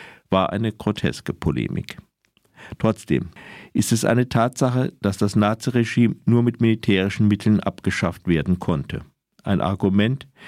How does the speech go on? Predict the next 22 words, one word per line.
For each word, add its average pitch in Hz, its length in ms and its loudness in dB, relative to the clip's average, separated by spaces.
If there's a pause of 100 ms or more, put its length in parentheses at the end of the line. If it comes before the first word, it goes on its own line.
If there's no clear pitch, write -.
(160)
für 131 200 4
einen 123 220 2
fundamentalen 110 800 0
Pazifismus 98 840 -2 (100)
lässt 110 220 -2
sich 127 160 -2
aus 104 100 -2
der 113 140 -2
Geschichte - 460 -2
des 90 160 0
Zweiten 90 360 -2
Weltkrieges 95 640 -2
gerade 85 420 -2
nicht 98 280 -2
ableiten. - 640 -6 (960)
Aber 117 240 2
ist 120 240 0
die 110 80 6
heutige 104 400 2
Friedensbewegung 98 1040 0
wirklich 98 380 -2
pazifistisch? - 920 -6